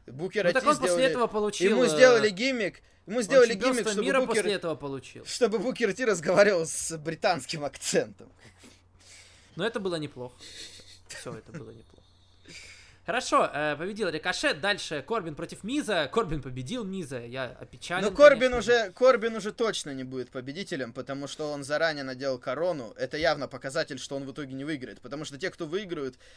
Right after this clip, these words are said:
Speaker 1: скорее всего, не будет повторного момента, чтобы они то же самое
Speaker 2: Да вообще,
Speaker 1: делали.
Speaker 2: кстати, я вот, вот когда щас вот эту тему всю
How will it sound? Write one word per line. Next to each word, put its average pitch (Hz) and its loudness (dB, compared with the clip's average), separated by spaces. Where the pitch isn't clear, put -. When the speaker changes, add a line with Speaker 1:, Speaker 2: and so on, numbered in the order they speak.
Speaker 1:
скорее 165 -4
всего, 165 -2
не 165 -6
будет 175 -8
повторного 151 -2
момента, 139 -8
чтобы 127 -10
они 131 -6
то 139 -8
же 135 -10
самое 143 -4
Speaker 2:
Да 185 0
вообще, 214 -6
Speaker 1:
делали. 311 -4
Speaker 2:
кстати, - -12
я 135 -6
вот, 127 -12
вот 123 -14
когда 131 -8
щас - -14
вот 120 -16
эту 120 -18
тему 123 -10
всю 113 -18